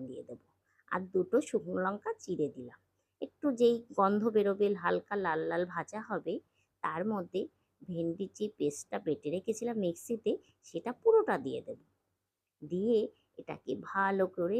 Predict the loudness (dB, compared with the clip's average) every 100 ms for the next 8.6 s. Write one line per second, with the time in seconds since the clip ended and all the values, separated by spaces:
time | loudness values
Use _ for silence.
0 | 0 0 0 0 -2 -2 0 0 -4 _
1 | _ _ _ _ _ -4 -4 -2 0 0
2 | 0 -8 -18 -20 -20 _ _ -6 -4 -2
3 | -4 -6 2 4 4 4 2 2 -2 -2
4 | 0 -2 -4 _ _ -8 -2 0 0 0
5 | 2 2 2 0 0 0 -2 -2 -2 0
6 | -2 0 -2 -2 -4 -4 0 -2 -2 _
7 | _ -12 -6 -2 -2 -4 -8 -12 _ _
8 | _ -8 -4 -4 0